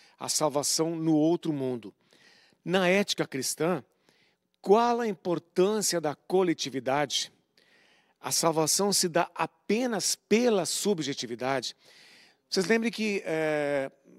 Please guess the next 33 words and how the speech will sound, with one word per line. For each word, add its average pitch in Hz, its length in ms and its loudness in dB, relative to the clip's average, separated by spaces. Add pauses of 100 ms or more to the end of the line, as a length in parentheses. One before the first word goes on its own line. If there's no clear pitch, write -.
(140)
o 143 160 -8
período 160 320 -4
grego, 165 380 0
né, 160 240 -6 (320)
a, 131 540 -6
a - 20 -6 (180)
polis, 170 720 0 (120)
Platão, 156 560 -4
Aristóteles, 135 800 -8
Sócrates, - 720 -6 (260)
voltam 175 400 0
muito, 190 380 -4
está - 320 -8
tudo 202 260 -6
muito 202 240 -2
voltado 180 420 -2
pra 180 200 -8
polis, 160 720 0
pro 147 160 -12
coletivo. 170 840 -6 (380)
O 135 100 -8
Aristóteles, 143 720 -6
é, 143 100 -2
o - 80 -12
ser 151 240 -2
humano 147 420 -6 (300)
é 143 240 -6
um 143 160 -8
animal 143 320 -6
social, 147 720 -2 (240)
nós 135 180 -6
nos 139 180 -6
realizamos 160 760 0